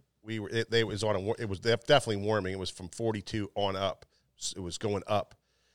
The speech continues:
and, you know, but, but, but the last time we were out this past Sunday, it was cold,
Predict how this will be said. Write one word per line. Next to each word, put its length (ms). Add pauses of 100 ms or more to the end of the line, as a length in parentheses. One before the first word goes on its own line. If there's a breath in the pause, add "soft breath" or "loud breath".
(240)
and, 260 (580)
you 80
know, 220 (800)
but, 240
but, 180 (160)
but 220
the 80
last 300
time 200
we 120
were 100
out 260
this 200
past 300
Sunday, 360 (460 soft breath)
it 120
was 200
cold, 560